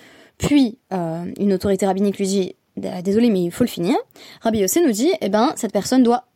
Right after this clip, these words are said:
observer scrupuleusement la Nézirut pendant trente jours. Donc c'est comme si on disait retour à la période minimale qui définit, euh, la Nézirut. Ok, cette personne n'a pas envie, visiblement, euh, d'être nazir pendant des années, mais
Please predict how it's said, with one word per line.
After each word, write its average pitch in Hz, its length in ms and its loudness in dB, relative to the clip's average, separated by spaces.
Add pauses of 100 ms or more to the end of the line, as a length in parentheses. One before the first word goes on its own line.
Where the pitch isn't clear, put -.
(120)
observer 220 640 0 (320)
scrupuleusement 233 600 0
la 196 100 0
Nézirut 185 320 2
pendant 240 360 0
trente 220 240 0
jours. 175 200 -6
Donc 185 180 -6
c'est 202 120 -6
comme 220 140 2
si - 180 -6
on 190 80 -2
disait 190 380 0 (240)
retour 247 560 0
à 247 180 0
la 208 140 0
période 240 480 0
minimale 240 520 6
qui - 140 -10
définit, 202 460 -2 (360)
euh, 170 220 -4
la 170 100 -2
Nézirut. 170 540 0
Ok, 202 300 0
cette 190 140 -4
personne 196 280 0
n'a 185 100 0
pas 214 120 0
envie, 214 400 0
visiblement, 196 520 0 (380)
euh, 180 160 -2
d'être 190 340 0
nazir 190 300 0
pendant 185 220 -4
des 180 180 -2
années, 214 260 2
mais 302 180 4